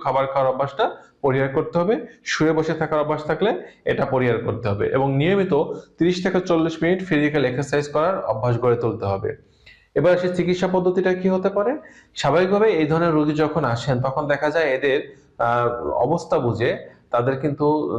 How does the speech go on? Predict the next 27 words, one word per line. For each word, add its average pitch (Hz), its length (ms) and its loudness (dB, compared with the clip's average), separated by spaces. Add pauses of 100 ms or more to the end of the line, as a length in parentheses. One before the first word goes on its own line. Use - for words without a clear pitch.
(100)
দুই 135 160 2
প্রকারের 147 460 0
মেডিসিন, 123 640 -2
আহ, 120 100 2
প্রয়োগ 120 300 0
করা 123 180 0
হয়। 160 220 0
একটা 135 300 -2
হচ্ছে 139 480 -4 (200)
তাদের 127 520 0
দেখা 123 240 0
হয় 175 120 2
যে 175 120 0
ইনসুলিনের 185 800 2
অবস্থাটা 147 540 0
অকার্যকর 135 680 0
হয়ে 113 180 0
আছে - 240 -6
কিনা। 101 220 -4 (360)
যদি 127 160 4
অকার্যকর 131 640 0
হয়ে 147 200 2
ওঠে 160 240 0 (300)
সেক্ষেত্রে 160 420 0
মেটফর্মিন 147 720 0
জাতীয় 151 300 2 (460)
যে 131 340 4